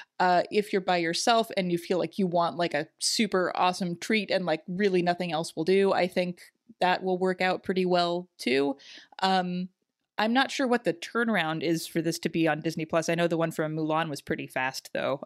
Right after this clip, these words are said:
Um, so, like, if you, if you're willing to wait, I think it'll still be rewarding to watch it once it's out on Disney Plus as well. Um, however, I would also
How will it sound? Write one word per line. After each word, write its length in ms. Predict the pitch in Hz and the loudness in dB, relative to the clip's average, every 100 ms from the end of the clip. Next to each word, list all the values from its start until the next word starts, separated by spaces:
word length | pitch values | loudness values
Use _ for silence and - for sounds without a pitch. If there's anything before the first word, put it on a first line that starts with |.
| - | 0
Um, 380 | 165 147 147 - _ - - - | 2 0 -4 -12 _ -20 -20 -6
so, 380 | - 165 151 151 | 0 0 0 0
like, 200 | 156 - | 0 0
if 180 | 170 190 | -2 2
you, 240 | 170 170 | 2 2
if 180 | 196 220 | 2 2
you're 80 | 226 | 2
willing 360 | 233 247 233 | 4 4 4
to 120 | 233 | 4
wait, 280 | 190 170 165 | 4 2 2
I 80 | - | -2
think 480 | 180 165 156 - - - _ _ _ | 0 -2 -2 -12 -20 -20 _ _ _
it'll 200 | 220 185 | -2 0
still 240 | 165 - 165 | 0 0 2
be 180 | 170 160 | 2 0
rewarding 580 | 151 151 156 156 151 151 | 0 0 0 -2 -6 -6
to 140 | 170 | -4
watch 240 | 147 139 | -2 -2
it 100 | - | -4
once 240 | - 147 - | -2 -4 -4
it's 100 | 156 | -4
out 260 | 156 151 - _ - | -2 -2 -4 _ -4
on 380 | 147 147 151 - - | -4 -4 -8 -12 -8
Disney 280 | 170 160 147 | -6 -4 -6
Plus 380 | - 147 139 - | -6 -6 -6 -6
as 200 | - 160 | -8 0
well. 320 | 233 233 226 233 - - - - | 4 6 4 -2 -18 -20 -6 2
Um, 400 | 196 175 175 170 | 4 2 -2 -2
however, 500 | 220 240 220 156 151 - | 4 8 6 4 -4 0
I 120 | 190 | 2
would 200 | 190 190 | 2 2
also 580 | 185 190 190 170 175 | 2 2 2 4 2